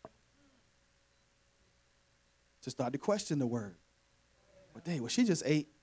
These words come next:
and she's still standing there. So she didn't die. And it does look good.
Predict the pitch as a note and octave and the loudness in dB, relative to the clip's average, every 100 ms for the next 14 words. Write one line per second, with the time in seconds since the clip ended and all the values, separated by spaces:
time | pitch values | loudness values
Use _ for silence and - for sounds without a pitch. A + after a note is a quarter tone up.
0 | _ _ - B2 D3+ D3 E3+ E3 F#3 F#3+ | _ _ -12 -6 -4 -2 -2 -2 -2 -2
1 | D3+ G#2+ - _ _ _ _ _ _ _ | -2 -4 -12 _ _ _ _ _ _ _
2 | _ _ _ - C3 C3 B2+ G3+ A3+ D3+ | _ _ _ -10 -8 -6 0 0 0 -4
3 | G2+ F#2 _ _ _ _ _ _ _ _ | -12 -18 _ _ _ _ _ _ _ _
4 | - _ _ _ _ _ _ - A#2+ - | -20 _ _ _ _ _ _ -12 -10 -4
5 | G#3 F#3+ D3+ A#2+ B2 G#2 | -2 0 -2 -2 -6 -8